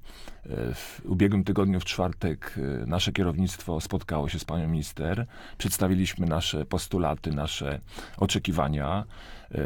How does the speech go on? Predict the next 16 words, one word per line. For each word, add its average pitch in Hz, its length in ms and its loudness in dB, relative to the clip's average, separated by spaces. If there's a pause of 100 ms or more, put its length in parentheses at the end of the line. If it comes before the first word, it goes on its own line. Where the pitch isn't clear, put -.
(680)
pani 95 200 6
minister 95 300 6
otrzymała 85 480 2
czas - 400 -2
na 65 340 -2 (260)
analizę 87 480 2
tego 82 200 0
wszystkiego. 82 800 0 (320)
Na - 120 2
pewno 107 240 6
jeszcze 82 500 4
dojdzie 85 300 4
do 78 60 0
spotkania 85 460 0
w 85 80 0
lutym, 92 540 2